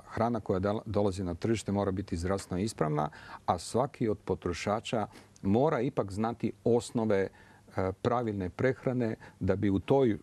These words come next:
šumi hrana koja se nalazi na tržištu odabrao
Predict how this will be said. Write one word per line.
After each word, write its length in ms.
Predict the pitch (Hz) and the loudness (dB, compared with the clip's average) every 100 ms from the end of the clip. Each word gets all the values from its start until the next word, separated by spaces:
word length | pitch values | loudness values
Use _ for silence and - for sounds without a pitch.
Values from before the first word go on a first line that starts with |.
| - | -8
šumi 460 | - - 165 123 | -2 2 4 4
hrana 400 | 92 117 113 117 | 0 0 0 0
koja 220 | 101 107 | 0 0
se 140 | 92 98 | 0 0
nalazi 400 | 101 110 107 95 | 0 2 0 -2
na 120 | 95 | -4
tržištu 580 | - 131 139 110 127 107 - - | 0 0 0 2 2 0 -6 -8
odabrao 760 | - 101 98 135 160 147 131 110 | 0 2 4 4 2 4 4 2